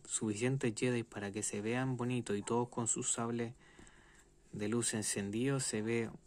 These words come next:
de verdad, se ve súper lindo. Así como en la película, obviamente, del ataque de los clones, cuando peleaban todos ahí en ese como coliseo, en esa arena, y todos los sables de color, un-, una escena, una,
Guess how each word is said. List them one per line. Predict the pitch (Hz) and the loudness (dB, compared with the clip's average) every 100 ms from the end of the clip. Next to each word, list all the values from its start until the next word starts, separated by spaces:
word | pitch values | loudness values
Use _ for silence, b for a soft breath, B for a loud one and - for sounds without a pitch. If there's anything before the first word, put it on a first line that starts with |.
| - - - - - - | -20 -20 -20 -20 -20 -8
de | 120 113 | 0 0
verdad, | 104 113 120 | 0 -2 -2
se | 123 113 | -4 -4
ve | 117 120 | -2 -2
súper | 117 - 117 117 104 | -4 -6 -4 -4 -6
lindo. | 104 101 104 | -6 -8 -8
Así | 104 120 | -4 -2
como | 107 107 104 | 0 0 0
en | 104 | -2
la | 101 98 | -2 -4
película, | - 107 113 - 107 107 | -4 -2 -2 -4 -6 -4
obviamente, | 113 113 113 117 | -4 -6 -6 -6
del | 107 107 | -6 -6
ataque | 104 104 - - - - - - 110 107 104 | -8 -10 -16 -20 -20 -20 -16 -6 -4 -2 -4
de | 101 | -4
los | 98 | -8
clones, | - 120 117 110 | -6 -4 -4 -6
cuando | - 104 101 98 95 - | -6 -6 -6 -8 -10 -10
peleaban | 104 107 110 107 | -8 -4 -4 -6
todos | 104 - 113 | -6 -4 -2
ahí | 110 | -2
en | 107 | -4
ese | 113 | -6
como | 104 107 101 101 - | -6 -6 -6 -8 -6
coliseo, | 110 104 107 123 120 135 | -4 -4 -2 -2 -2 -4
en | 131 110 | -6 -8
esa | - | -6
arena, | 110 120 123 131 B B B B B B - - - | -6 -4 -4 -6 B B B B B B -20 -20 -14
y | 113 101 | -10 -6
todos | - 113 107 | 0 2 2
los | 107 | 0
sables | - 110 110 | 0 0 0
de | 107 | -2
color, | 104 107 117 120 | -4 -2 2 2
un-, | 110 104 104 110 - - - - - | 0 -4 -8 -12 -18 -20 -20 -18 -12
una | - - | -12 -10
escena, | 110 - 120 113 110 | -8 -4 -2 -4 -4
una, | 120 117 110 | -2 -2 0